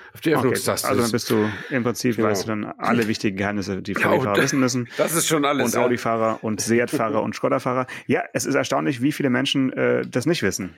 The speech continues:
Speaker 2: die seit Jahren so ein Auto haben
Speaker 1: Ja.
Speaker 2: und, äh, immer gucken, als, äh, als würde ich zaubern können, wenn ich ihnen sag, "Schau, schau mal, da kannst du hier von, von ganz weit weg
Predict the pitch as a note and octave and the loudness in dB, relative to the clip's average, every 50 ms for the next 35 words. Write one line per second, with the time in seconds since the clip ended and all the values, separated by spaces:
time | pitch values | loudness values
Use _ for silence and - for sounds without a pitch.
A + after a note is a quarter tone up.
0 | - A#2 A2+ G#2+ G2 G#2+ G#2 F#2+ - G#2+ G2+ A#2+ C3+ C#3 C3 A#2 A2+ A#2 C3 - | -2 0 0 2 2 0 -2 0 0 0 0 0 0 -2 -4 -2 0 0 0 0
1 | C#3 A#2 A2+ A#2 A#2 A#2 A#2 A2+ A2 A2 - - - - - - - - - A#2 | 0 0 0 2 2 2 2 0 0 -4 -8 -12 -16 -16 -16 -16 -16 -4 -2 0
2 | A2+ A#2+ B2+ C3 B2+ - - C#3 C#3 D3 B2 A#2 A2+ A2+ - - - - A2+ A2+ | 0 2 2 2 2 2 0 0 0 0 0 0 0 -2 -4 -6 -12 -8 -4 -2
3 | A#2+ A#2 - - A#2 B2 B2 A2+ A2 - - B2+ C3+ D3 C3+ A2 - - A#2 A2 | -2 -2 -2 -2 -2 0 2 0 0 0 0 -2 0 0 0 -2 0 -2 -2 0
4 | G#2 G#2 G#2+ G2+ G2+ A#2+ A2 G#2+ G#2+ G2+ G2+ G#2+ G#2+ A2 A2+ A2 G#2+ - - - | 0 -2 -2 -2 -4 -4 -4 -4 -4 -8 -10 -12 -6 -2 -2 -2 -2 -2 -4 -2
5 | C3 C3 A#2+ - - B2 B2 A#2+ A2 A2 G#2+ A#2+ A2+ - - G#2+ G#2 A#2 A2 - | -2 -2 -2 -4 -4 -2 -2 0 -2 -2 -2 -2 -4 0 -2 0 2 2 0 0
6 | - A#2 A2 G#2+ A2 - - - - - _ _ - - G#2+ G2 F#2 B2+ D3+ D3 | -2 -4 -4 -4 -6 -8 -12 -20 -20 -20 _ _ -6 -4 -4 -2 -2 -2 -2 -2
7 | - B2 A2+ G#2 F#2+ G#2 A2+ - - - | -2 0 -2 0 0 0 -2 -2 -4 -14